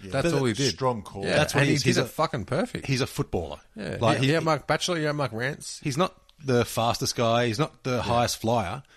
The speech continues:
Speaker 2: Yeah.
Speaker 3: but he's like a, a Michael Voss. He'll make the right decision
Speaker 2: Exactly.
Speaker 3: on either side of his body, and he'll get the players around
Speaker 2: Yeah,
Speaker 3: him to do
Speaker 2: yeah.
Speaker 3: what they need to do as well.
Speaker 2: He's got a good eye for the footy.
Speaker 3: Yeah,
Speaker 1: Yeah.
Speaker 3: and he knows where to be.
Speaker 1: Absolutely. Now, on, I'm gonna say this is one of the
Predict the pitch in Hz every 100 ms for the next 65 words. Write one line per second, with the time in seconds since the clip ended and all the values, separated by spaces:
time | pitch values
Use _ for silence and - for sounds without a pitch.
0 | - - 101 - 127 113 131 120 139 131
1 | 113 110 120 104 92 101 - - 113 107
2 | 107 113 - 95 127 131 117 107 160 190
3 | 101 - 104 - 117 110 101 120 120 131
4 | 117 107 101 98 101 101 - - - 104
5 | 101 104 104 - 139 123 120 110 107 107
6 | 98 110 107 87 95 117 98 90 101 107
7 | 101 101 90 98 90 71 - 120 117 -
8 | 110 95 131 117 113 - 101 - 104 82
9 | 78 - _ _ - 123 - _ - -
10 | 120 113 110 104 101 110 98 113 - _
11 | _ _ _ - 110 92 101 98 92 -
12 | - - 127 139 131 - 139 139 123 -
13 | - 104 131 143 110 - 95 92 - 87
14 | 98 92